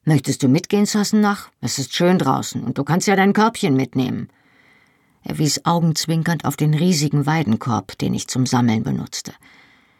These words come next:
"Ich zieh mir nur ein anderes Hemd an, bin gleich wieder da." Er ging zur Treppe und nahm beim Hinauflaufen immer drei Stufen auf einmal.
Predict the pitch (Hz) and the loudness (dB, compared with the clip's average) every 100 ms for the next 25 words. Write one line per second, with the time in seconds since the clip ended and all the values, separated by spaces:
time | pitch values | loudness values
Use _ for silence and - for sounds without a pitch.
0 | _ - 151 - 208 220 226 214 202 190 | _ -2 0 4 4 6 6 6 4 4
1 | 185 175 123 117 120 117 156 156 165 143 | 2 2 2 2 -2 0 2 4 4 4
2 | 160 147 147 123 113 _ _ _ _ _ | 2 2 2 0 -2 _ _ _ _ _
3 | _ _ _ _ 135 139 139 - 143 - | _ _ _ _ -6 0 0 0 -6 -4
4 | 160 196 165 - 156 151 139 139 135 147 | -4 -2 -4 -2 0 2 0 0 2 2
5 | 151 151 143 135 135 143 - 220 196 185 | 2 0 0 0 0 -4 2 2 2 0
6 | 127 143 143 143 - 131 127 139 - - | 0 2 2 -2 -6 -6 -6 -6 -8 -8
7 | - 120 117 - | -8 -6 -6 -8